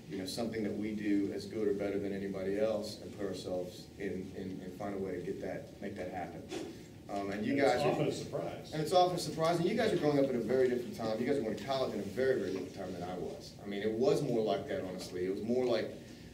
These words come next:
Speaker 1: the big guys ran the music business and you were just trying to knock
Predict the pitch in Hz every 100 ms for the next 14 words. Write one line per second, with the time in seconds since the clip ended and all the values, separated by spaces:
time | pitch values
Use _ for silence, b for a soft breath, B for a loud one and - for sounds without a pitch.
0 | - - 117 135 139 139 123 117 110 113
1 | 113 104 104 113 113 107 107 107 104 101
2 | 107 107 101 101 98 110 104 98 92 98